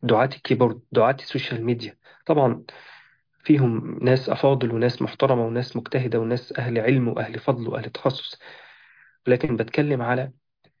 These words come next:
هذه الظاهرة. أنت محتاج إن أنت مفاهيمك كلها تبنى من خلال مصاحبة أهل العلم الحقيقيين وأهل التخصص.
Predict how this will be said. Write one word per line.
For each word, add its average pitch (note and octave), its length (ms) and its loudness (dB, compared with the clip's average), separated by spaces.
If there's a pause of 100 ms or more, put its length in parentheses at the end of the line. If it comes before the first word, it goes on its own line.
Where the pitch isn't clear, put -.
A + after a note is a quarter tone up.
(360)
هذه C3+ 340 0
الظاهرة. G#2+ 640 0 (640)
أنت B2+ 140 -4
محتاج E3+ 400 0
إن B2+ 140 2
أنت D3+ 320 0 (640)
مفاهيمك E3 520 2
كلها D3+ 260 4
تبنى C#3+ 600 0 (220)
من A#2+ 60 -8
خلال C3+ 220 -2
مصاحبة C3 560 -2
أهل A#2+ 200 -4
العلم A2+ 360 0
الحقيقيين A#2+ 680 -2
وأهل A#2+ 220 0
التخصص. - 840 -10